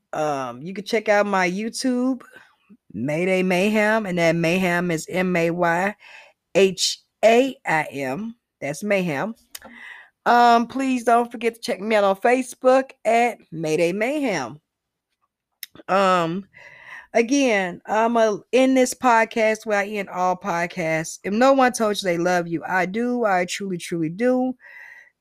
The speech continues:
And, you know, I think this world needs to hear that more from humans instead of a, a A I generated person or thing. So,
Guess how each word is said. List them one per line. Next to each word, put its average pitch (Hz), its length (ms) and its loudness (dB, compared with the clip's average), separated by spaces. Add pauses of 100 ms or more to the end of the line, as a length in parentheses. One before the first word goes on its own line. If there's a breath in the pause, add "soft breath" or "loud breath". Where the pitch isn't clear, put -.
(100)
And, 240 140 4
you 254 100 6
know, 254 260 6
I 240 120 0
think 285 340 -4
this 277 220 -2
world 233 280 2
needs 220 220 -4
to 175 80 -8
hear 202 240 0
that 185 240 2
more 185 560 0
from 170 240 -2
humans 190 460 -4
instead 175 340 -2
of 165 180 -2
a, 143 300 -2 (1120)
a 208 140 4
A 214 220 6
I 190 180 4
generated 165 720 -6
person - 580 -16 (600)
or 180 120 2
thing. 151 520 -6 (320)
So, 156 480 -4